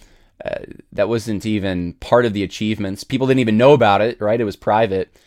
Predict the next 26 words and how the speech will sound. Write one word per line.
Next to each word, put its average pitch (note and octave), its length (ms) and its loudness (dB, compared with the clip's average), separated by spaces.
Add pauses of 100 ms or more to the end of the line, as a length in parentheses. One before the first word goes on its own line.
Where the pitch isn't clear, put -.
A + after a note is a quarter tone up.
(260)
Now C3 360 4
that's, A2+ 460 0 (600)
that's G#2+ 260 -2
used A#2 340 -2
to G2 80 -8
disqualify F2+ 640 -4
someone. D#2+ 400 -16 (1080)
And G2 300 -4 (400)
the A2+ 80 -6
slightest C#3 580 0
variation. G2+ 560 0
So, A#2+ 300 4 (520)
um, A2+ 280 4
I D3+ 80 6
wanna G#3+ 140 4
get D#3+ 120 4
into C3 140 2
some G#2 180 -4
examples A2 440 -2
of A2+ 80 0
this, A2 180 0
and F2+ 80 -6
we'll E2+ 80 -6
talk - 340 0
through A2 280 -6
them F#2 340 -4